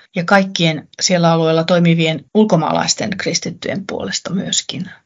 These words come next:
Siunaa, Herra, kaikkia lähetystyöntekijöitä siellä. Herra, rukoillaan, että sä annat siellä tilaisuuksia kertoa sinusta ja tuoda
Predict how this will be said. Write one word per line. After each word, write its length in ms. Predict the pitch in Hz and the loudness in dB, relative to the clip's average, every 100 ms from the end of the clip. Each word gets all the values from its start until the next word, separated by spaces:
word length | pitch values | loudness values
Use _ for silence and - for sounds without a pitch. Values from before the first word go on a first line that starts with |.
| _ _ | _ _
Siunaa, 320 | - 196 185 | 0 4 4
Herra, 220 | 175 175 | 4 2
kaikkia 420 | 170 180 170 180 175 | 2 0 2 2 4
lähetystyöntekijöitä 960 | 180 170 165 - 190 190 190 - - | 2 -2 -6 -6 -4 -6 -6 -8 -4
siellä. 420 | 196 - - 196 185 - _ _ _ _ 196 | -4 -4 -8 -12 -14 -18 _ _ _ _ -4
Herra, 300 | 170 165 - _ _ 233 | 0 0 0 _ _ -2
rukoillaan, 420 | 233 226 190 175 | 4 6 8 6
että 140 | 170 175 | 6 2
sä 200 | - 180 | 4 4
annat 380 | 175 170 - _ - | 2 0 -4 _ -2
siellä 340 | - 196 180 165 - - - | 2 4 4 2 -2 -14 4
tilaisuuksia 720 | 220 196 185 175 170 185 170 | 8 8 8 4 0 0 2
kertoa 440 | 202 202 190 170 | 4 4 4 2
sinusta 520 | 170 202 185 180 - | 4 4 2 -2 -2
ja 100 | 180 | -2
tuoda 380 | 175 214 170 160 | 2 4 6 4